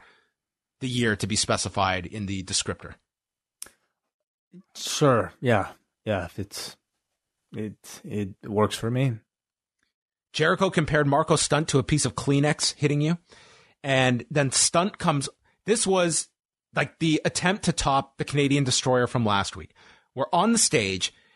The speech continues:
Speaker 1: and Marco's stunt comes off the shoulders of Luchasaurus. Matt Jackson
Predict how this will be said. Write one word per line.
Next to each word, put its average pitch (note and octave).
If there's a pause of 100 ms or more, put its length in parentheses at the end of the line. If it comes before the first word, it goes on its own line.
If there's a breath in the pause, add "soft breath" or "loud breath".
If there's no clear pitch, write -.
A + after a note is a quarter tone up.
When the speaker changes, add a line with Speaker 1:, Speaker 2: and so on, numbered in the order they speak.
(180 soft breath)
Speaker 1:
and B2+ (520)
Marco's A3
stunt A#2 (240)
comes D3 (100)
off F3+
the A#3
shoulders E3
of C#3
Luchasaurus. B2+ (420 soft breath)
Matt D#3
Jackson D#3+